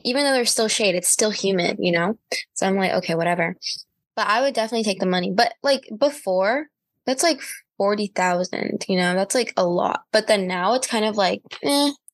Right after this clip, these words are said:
If it was, like, a million, then I would go. But right now. I don't know. I just have mixed signals about, th-, I mean, emotions about it. If I were to be in her scenario, I would take it. But then if I wasn't in her scenario and I,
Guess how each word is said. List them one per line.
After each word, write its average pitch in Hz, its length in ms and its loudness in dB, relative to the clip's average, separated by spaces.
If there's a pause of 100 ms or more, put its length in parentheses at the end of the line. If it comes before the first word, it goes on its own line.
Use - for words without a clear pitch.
(120)
If 226 160 2
it - 240 -2
was, 262 220 0
like, 202 340 -2 (380)
a 202 80 2
million, 196 640 2
then 185 120 2
I 180 80 0
would 185 160 -2
go. - 300 -4 (100)
But - 240 0 (840)
right 190 180 0
now. 185 220 0 (120)
I - 100 2
don't 294 120 0
know. 196 240 0
I 208 120 2
just 269 160 0
have 269 120 0
mixed 190 300 0
signals 180 320 0
about, 180 180 -2
th-, - 80 -6
I 202 60 2
mean, 185 180 2
emotions 180 360 -2
about 175 220 0
it. 185 140 -2 (340)
If - 120 -8
I 208 100 2
were 220 140 0
to 226 80 -2
be 220 120 0
in 208 80 0
her 185 140 -2
scenario, 185 400 0
I - 160 2
would 170 140 -2
take - 220 -2
it. - 160 -4
But 185 120 0
then 175 160 2
if 185 120 -4
I 180 100 0
wasn't 175 360 0
in 202 120 2
her 202 80 0
scenario 185 560 2
and 180 180 0
I, 175 120 0